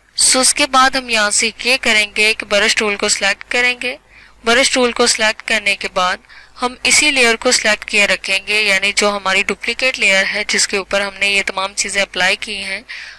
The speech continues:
हम उसी को select किए रखेंगे। Select करने के बाद ब्रश tool की मदद से इस तरीके से ब्रश tool को इसके ऊपर आके move करेंगे,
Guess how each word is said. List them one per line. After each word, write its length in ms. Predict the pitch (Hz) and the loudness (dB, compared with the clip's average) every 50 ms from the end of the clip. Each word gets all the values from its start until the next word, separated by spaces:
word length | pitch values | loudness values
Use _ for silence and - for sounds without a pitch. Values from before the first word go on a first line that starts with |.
| - - | -20 -14
हम 140 | - 226 220 | -8 -4 -2
उसी 240 | 220 - - 269 | 0 2 2 0
को 120 | 262 269 262 | 2 2 0
select 400 | - - 240 226 233 - - - | 2 2 2 0 0 -2 -4 -2
किए 120 | 269 262 | 0 2
रखेंगे। 580 | 262 254 247 - 254 247 247 240 240 247 262 - - - - - - - - | 2 0 0 -2 -6 -6 -6 -6 -8 -8 -8 -10 -12 -20 -20 -20 -20 -12 -6
Select 400 | - - - 226 226 226 - - | -6 -2 0 2 0 0 -2 -4
करने 280 | - 247 233 220 214 214 | -2 -2 0 0 0 -2
के 160 | - - 208 | -2 -2 -4
बाद 300 | - 196 185 185 190 208 - - - - - - _ - | -2 0 0 0 0 -2 -4 -10 -20 -20 -20 -12 _ 0
ब्रश 280 | 233 233 254 262 - | 4 4 4 4 2
tool 220 | - 254 240 226 214 | 2 0 0 0 0
की 120 | - 220 | -2 -2
मदद 260 | 208 202 190 190 190 | -2 -2 -2 -2 -2
से 200 | 185 - 226 233 | -2 0 2 0
इस 120 | 233 226 - | 0 0 -2
तरीके 400 | - 214 202 190 - - 214 196 | -2 0 -2 -2 -2 -4 -2 0
से 220 | - - 220 214 | 0 0 0 -2
ब्रश 320 | - 208 202 202 208 - - | 0 0 2 2 0 0 -2
tool 220 | - 196 190 185 | -4 -4 -4 -4
को 160 | - - 196 | -2 0 0
इसके 260 | 196 190 - - 208 | 2 2 0 0 -2
ऊपर 260 | 190 180 - 190 185 180 | -4 -2 0 0 0 2
आके 320 | 180 175 175 - 202 196 | 2 0 -2 -4 -8 -8
move 240 | 196 185 185 190 - - | -6 -4 -6 -6 -6 -4
करेंगे, 460 | - 208 196 196 196 196 - 208 240 | -2 0 2 0 0 -2 -4 -8 -8